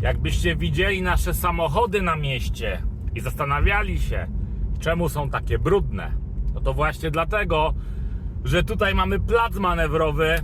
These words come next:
no i po tych offroadach muszą nasze autka i motocykle jeździć, więc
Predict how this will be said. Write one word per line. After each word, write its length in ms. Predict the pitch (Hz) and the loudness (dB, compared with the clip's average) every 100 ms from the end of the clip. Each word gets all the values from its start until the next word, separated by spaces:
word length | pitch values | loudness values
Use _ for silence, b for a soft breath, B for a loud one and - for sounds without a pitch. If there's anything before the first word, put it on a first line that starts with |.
| - - | -2 -2
no 100 | 156 | -2
i 80 | 160 | 0
po 120 | 180 | -2
tych 160 | 175 180 | 0 0
offroadach 720 | 170 160 139 139 143 - - | 2 2 4 4 2 0 -2
muszą 280 | - 160 165 | -4 -2 0
nasze 280 | 156 - 160 | 0 0 0
autka 360 | 135 131 156 | 0 0 0
i 40 | 151 | -2
motocykle 640 | 143 - 135 143 - 165 | 0 -2 -2 -4 0 0
jeździć, 400 | 185 185 139 120 | 2 0 0 -2
więc 300 | 120 120 - | -2 -2 -2